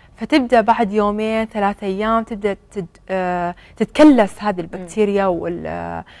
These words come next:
Speaker 1: والبلاك، وتسبب التهابات. والالتهابات هذه ممكن تتطور، تصير، آه، تآكل في أنسجة اللثة.
Speaker 2: وبصير الجير بي-،
Speaker 1: بيصير
Speaker 2: بيصير،
Speaker 1: الجير.
Speaker 2: آه،
Speaker 1: يا، فهذه
Speaker 2: كثيف يعني. بي-
Speaker 1: هذه المرحلة اللي بعدها تصير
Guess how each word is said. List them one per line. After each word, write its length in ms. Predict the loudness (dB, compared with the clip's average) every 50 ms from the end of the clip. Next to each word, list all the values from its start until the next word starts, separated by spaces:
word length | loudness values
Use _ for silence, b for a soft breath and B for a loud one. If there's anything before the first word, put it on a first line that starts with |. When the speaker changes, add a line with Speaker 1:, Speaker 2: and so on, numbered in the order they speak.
| B B B B -8
Speaker 1:
والبلاك، 680 | -4 -2 -2 -2 -4 -2 0 4 6 6 6 4 2 -4 -16 b b b b b b -8
وتسبب 520 | -8 -8 -2 2 2 2 4 4 0 0 0
التهابات. 640 | -2 -2 -2 -6 -6 -6 -6 -6 -8 -10 -12 -14 -20 -20 -20 _ _ _ _ b b b b b b b
والالتهابات 560 | 2 2 2 2 2 2 4 4 4 4 4
هذه 220 | 2 2 2 2 0
ممكن 240 | -2 -4 -4 -10 -16
تتطور، 520 | -18 0 _ 4 6 6 6 4 2 2 -4 b b b b -12 -12 -10
تصير، 400 | -4 0 2 2 2 2 0 -6 -6
آه، 1120 | -4 -2 0 0 0 0 0 -2 -2 -2 -2 -2 -2 -4 -4 -6 -6 -6 -8 -8 -12 -12 -8
تآكل 480 | -6 0 2 4 4 4 2 -2 -8 -4
في 120 | -4 -4 -4
أنسجة 360 | -4 -6 -8 -12 -12 -12 -12 -6 -6
اللثة. 480 | -4 -4 -4 -6 -8 _ -10 -8 -6 -8
Speaker 2:
وبصير 340 | -8 -10 -10 -10 -10 -8
الجير 760 | -6 -4 -4 -4 -4 -4 -4 -4 -2 -2 -2 -4 -8 -14 -20 -20 _ _ _ _ _ _ -18 -16
بي-، 280 | -14 -14 -12 -12 -8 -8
Speaker 1:
بيصير 0 |
Speaker 2:
بيصير، 320 | -8 0 4 4 6 6
Speaker 1:
الجير. 440 | 6 4 4 4 4 4 4 2 -4 -10
Speaker 2:
آه، 300 | -10 -10 -12 -10 -6 -4
Speaker 1:
يا، 200 | -2 -2 -4 -6 -10 -16 -18 -20 -20 -16 -2
فهذه 460 | 0 2 2 6 6 6 6 6 4 2
Speaker 2:
كثيف 160 | -2 -8 -10
يعني. 340 | -10 -10 -10 -12 -16 -20 -20
بي- 140 | -14 -10 0
Speaker 1:
هذه 240 | 0 2 2 2
المرحلة 720 | 0 0 -2 0 0 0 0 0 0 0 0 2 2 2
اللي 160 | 0 0 -2 -2
بعدها 340 | -2 -2 0 0 0 -2
تصير 320 | -2 -4 -2 0 0 0